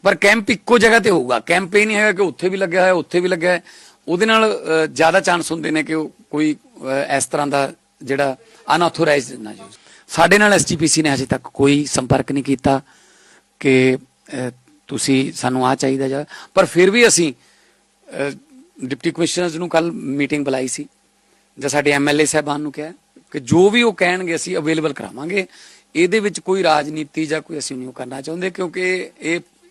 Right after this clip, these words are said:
ਇਹ ਜਿਹੜੀਆਂ ਸਾਡੇ ਜਿਹੜੇ ਵਿਰਸ-, ਵਿਰਾਸਤ ਦੇ ਸ਼ਹੀਦ, ਸ਼ਹਾਦਤਾਂ ਨੂੰ ਸਲਾਮ ਕਰਨ ਦੇ, ਉਹਨਾਂ ਨੂੰ ਸਜਦਾ ਕਰਨ ਦੇ ਜਿਹੜੇ, ਅਹ, ਅਹ, ਪ੍ਰੋਗਰਾਮ ਨੇ, ਉਹ ਰਾਜਨੀਤੀ ਤੋਂ ਉੱਪਰ ਹੋਣੇ ਚਾਹੀਦੇ ਆ।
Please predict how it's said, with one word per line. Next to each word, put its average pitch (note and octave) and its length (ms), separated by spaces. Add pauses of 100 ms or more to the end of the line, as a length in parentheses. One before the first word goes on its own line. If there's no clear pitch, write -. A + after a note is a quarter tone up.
ਇਹ E3+ 180
ਜਿਹੜੀਆਂ F3 480 (540)
ਸਾਡੇ D#3 320
ਜਿਹੜੇ D#3+ 240 (280)
ਵਿਰਸ-, C3+ 380
ਵਿਰਾਸਤ D3+ 420
ਦੇ E3 220
ਸ਼ਹੀਦ, D3 400
ਸ਼ਹਾਦਤਾਂ D3 540
ਨੂੰ E3+ 100
ਸਲਾਮ D#3 440
ਕਰਨ D3 300
ਦੇ, D3+ 160
ਉਹਨਾਂ D#3 280
ਨੂੰ E3 120
ਸਜਦਾ D3 380
ਕਰਨ D#3 280
ਦੇ D3+ 60
ਜਿਹੜੇ, D#3+ 260
ਅਹ, - 840 (460)
ਅਹ, B2+ 40 (480)
ਪ੍ਰੋਗਰਾਮ D3+ 420
ਨੇ, F#2+ 180 (400)
ਉਹ E3+ 380
ਰਾਜਨੀਤੀ D#3+ 440
ਤੋਂ F3 140
ਉੱਪਰ D#3+ 200
ਹੋਣੇ D3 200
ਚਾਹੀਦੇ C#3 400
ਆ। G3+ 100